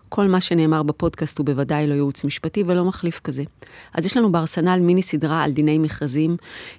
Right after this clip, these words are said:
עם עורכת דין נעמה זר כבוד, בפרקים שלושים ושלוש ושלושים וארבע ושלושים וחמש בספרייה שלנו תמצאו מבוא לדיני מכרזים, פרק על פגמים בהצעה ופרק על תקיפת החלטות של ועדת מכרזים.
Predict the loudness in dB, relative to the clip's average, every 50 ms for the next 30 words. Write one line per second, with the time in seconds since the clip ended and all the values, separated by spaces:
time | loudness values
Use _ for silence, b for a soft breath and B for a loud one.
0 | B 0 2 2 2 2 0 0 0 0 -2 -2 0 2 2 2 2 2 2 4
1 | 4 4 2 2 0 -4 -4 -6 -8 -6 -4 -6 -6 -4 -4 -4 -4 -4 -2 0
2 | 0 0 0 -2 -4 -2 -2 -2 -2 0 0 0 -2 -4 -6 -8 -8 -8 -8 -8
3 | -10 -6 -6 -6 -2 0 0 2 2 2 2 2 2 2 0 -2 -2 0 0 0
4 | 0 0 -4 -4 -4 -4 -4 -4 -6 -4 -2 -2 -2 -2 -4 -6 B B B B
5 | B B B B -4 -2 -2 -4 -2 0 0 0 2 0 0 0 0 0 -2 -2
6 | 0 0 2 2 2 2 2 2 2 2 4 4 4 2 4 2 0 -2 -2 -2
7 | -2 0 2 2 2 0 B B B B B B B B B 0 2 2 2 2
8 | 2 0 -2 2 2 4 4 6 4 4 4 2 0 -2 -4 -4 -2 0 2 2
9 | 2 2 0 0 0 0 0 0 0 -2 -4 -4 -4 -6 -4 -4 -4 -4 -4 -4
10 | -4 -2 0 0 -2 -2 -2 -4 -2 -2 -2 -2 -2 -2 0 -2 -4 -2 -4 -4
11 | -4 -2 -2 -2 -2 -4